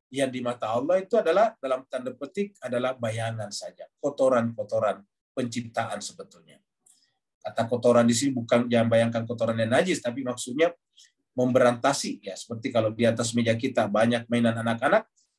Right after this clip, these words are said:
kita anggap itu berant-, apa namanya, berantakan, ya, memberantaki, yaitu memberantaki, itu namanya kita anggap kotoran. Jadi memberantaki tempat itu, begitulah juga dengan jiwa kita.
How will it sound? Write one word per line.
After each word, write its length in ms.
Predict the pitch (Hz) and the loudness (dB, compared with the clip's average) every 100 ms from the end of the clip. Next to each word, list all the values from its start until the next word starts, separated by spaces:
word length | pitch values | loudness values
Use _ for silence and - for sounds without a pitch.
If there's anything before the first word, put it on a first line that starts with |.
| _ | _
kita 240 | 135 135 | -8 -4
anggap 160 | 139 143 165 | -4 -6 -10
itu 100 | 156 | -8
berant-, 320 | 127 117 113 113 | 0 0 0 -6
apa 240 | - - | -14 -8
namanya, 320 | 123 123 165 | -6 -2 -4
berantakan, 640 | 127 110 113 131 - 147 104 _ _ _ _ _ _ | -2 -4 -4 -6 0 -2 -2 _ _ _ _ _ _
ya, 80 | 110 | -4
memberantaki, 880 | 120 120 120 120 117 135 - 147 - _ | -2 -2 2 2 2 -2 -4 -8 -8 _
yaitu 320 | - - - | -20 -16 -10
memberantaki, 680 | 110 101 101 101 104 107 98 | -8 -4 -6 -4 -8 -8 -14
itu 140 | - | -6
namanya 240 | 113 117 127 | -2 -2 -2
kita 260 | - 107 | -6 -4
anggap 160 | 120 123 | -4 -4
kotoran. 400 | 107 104 107 98 - _ _ _ _ _ - _ _ _ _ _ _ | -6 -6 -4 -4 -8 _ _ _ _ _ -20 _ _ _ _ _ _
Jadi 160 | - 156 | -4 0
memberantaki 720 | 175 165 160 160 202 233 - | 4 4 4 2 0 0 0
tempat 320 | 226 190 175 - | 0 -2 -4 -4
itu, 240 | 233 143 127 _ | -8 -8 -12 _
begitulah 400 | 139 139 - 131 | -8 -8 -2 -2
juga 160 | 139 139 | 0 0
dengan 240 | 123 120 | 0 0
jiwa 320 | 117 110 110 101 | -2 -2 -4 -4
kita. 320 | - _ - | -8 _ -18